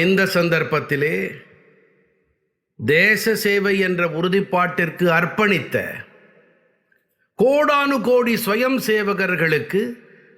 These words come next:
நல்வாழ்த்துக்களை தெரிவிக்கிறேன், மனதார வாழ்த்துகிறேன். நான் சங்கத்தின் நிறுவனரும்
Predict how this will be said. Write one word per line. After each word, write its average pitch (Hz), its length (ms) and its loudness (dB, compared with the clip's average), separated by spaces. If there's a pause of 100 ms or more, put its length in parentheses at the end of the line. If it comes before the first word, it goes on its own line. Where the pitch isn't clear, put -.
(400)
நல்வாழ்த்துக்களை 196 880 2 (120)
தெரிவிக்கிறேன், 151 680 0 (380)
மனதார 208 480 2 (120)
வாழ்த்துகிறேன். 113 680 -4 (3000)
நான் 180 260 2 (120)
சங்கத்தின் 214 640 2
நிறுவனரும் 202 600 0